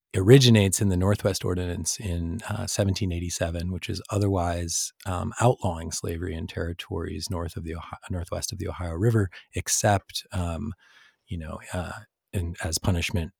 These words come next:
for crime. And, and, and then it goes on to say, you know, "within the United States or any place subject to their jurisdiction." And so those places over successive eras of empire building included a vast expanse of land across North America,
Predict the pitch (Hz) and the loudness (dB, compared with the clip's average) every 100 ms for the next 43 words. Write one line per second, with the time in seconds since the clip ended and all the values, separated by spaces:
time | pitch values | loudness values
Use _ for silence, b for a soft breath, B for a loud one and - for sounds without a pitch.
0 | _ - 92 - - 95 117 151 147 B | _ -8 -8 -4 -2 0 0 -4 -8 B
1 | B 104 107 107 104 98 98 - - 104 | B 2 2 4 4 4 2 -2 2 4
2 | 104 98 104 90 123 160 135 117 - 104 | 6 4 2 2 2 2 2 0 0 0
3 | 98 92 92 87 87 90 - 120 131 113 | 0 0 0 2 2 2 4 4 6 4
4 | 101 95 90 - - 117 107 92 - - | 4 0 -2 -4 -4 0 0 0 -4 -4
5 | 101 101 - 120 131 156 151 - - 135 | -2 -2 -2 0 2 2 2 -4 -4 -2
6 | 120 - 104 95 98 - 110 92 92 98 | -2 -2 -4 -4 -6 -4 -4 -4 -2 -4
7 | 90 - 117 - 92 - b b b b | -4 -6 -8 -6 -8 -10 b b b b
8 | 98 92 90 - 98 90 95 90 - - | 0 2 2 2 2 2 2 0 -2 -6
9 | - 123 156 - - 117 101 - 101 90 | -4 -2 -2 -4 -4 -6 -8 -4 -2 0
10 | 90 - - 104 - 90 98 95 90 85 | 2 0 0 -2 0 -2 0 0 0 -2
11 | - 107 120 - 101 82 90 82 85 82 | 0 2 2 2 0 2 2 2 2 0
12 | - B B B 104 92 - 110 143 98 | -4 B B B -4 -2 2 6 6 6
13 | 76 80 85 90 101 - 98 - 90 85 | 2 -2 0 0 2 0 -2 -4 -2 0
14 | 87 85 95 85 80 80 92 85 85 87 | 2 0 -2 -4 -4 -6 -4 -2 0 0
15 | 82 - 85 82 - 78 - 98 117 107 | 0 -2 -4 -4 -6 -6 -4 2 4 4
16 | - 95 87 | 2 -2 -2